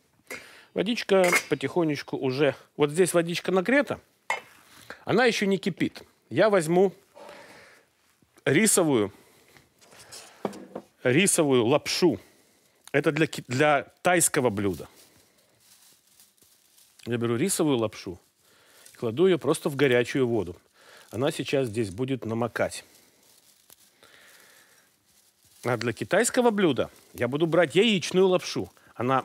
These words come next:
более характерна для китайской кухни. Я её буду варить, потому что яичная лапша должна быть сварена. Пока так. Теперь ещё для китайского блюда нам нужны грибы.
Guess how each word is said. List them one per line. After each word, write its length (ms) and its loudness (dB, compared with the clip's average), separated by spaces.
более 320 2
характерна 540 -2
для 160 -2
китайской 480 -4
кухни. 360 -12
Я 240 -2
её 160 2
буду 240 0
варить, 340 2
потому 320 -8
что 160 -12
яичная 380 -4
лапша 260 -4
должна 340 -4
быть 200 -6
сварена. 560 -2
Пока 260 0
так. 380 0
Теперь 440 0
ещё 380 2
для 180 2
китайского 560 0
блюда 240 -2
нам 220 2
нужны 260 2
грибы. 440 0